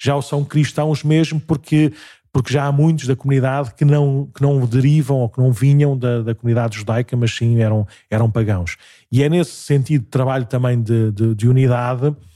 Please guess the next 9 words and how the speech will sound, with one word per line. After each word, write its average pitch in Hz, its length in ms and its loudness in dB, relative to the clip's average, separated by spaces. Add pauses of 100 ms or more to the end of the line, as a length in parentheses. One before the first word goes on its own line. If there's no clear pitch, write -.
(300)
e 123 140 2
de, 123 600 2
e 127 100 0
de, 110 800 2
de 92 280 -20
depois 123 340 0
de 127 140 -2
ir 120 80 2
seguir 127 680 0